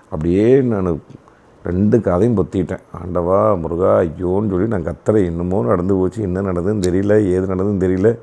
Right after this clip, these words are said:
என்னால இறங்கவே முடியல. ஒரு நிமிஷம் அப்படியே தலையில கேர் ஆகி போச்சுங்க.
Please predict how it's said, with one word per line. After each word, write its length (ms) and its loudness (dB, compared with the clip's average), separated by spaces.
என்னால 300 -2
இறங்கவே 560 2
முடியல. 340 2
ஒரு 120 2
நிமிஷம் 260 0
அப்படியே 220 2
தலையில 380 2
கேர் 400 0
ஆகி 120 2
போச்சுங்க. 460 -8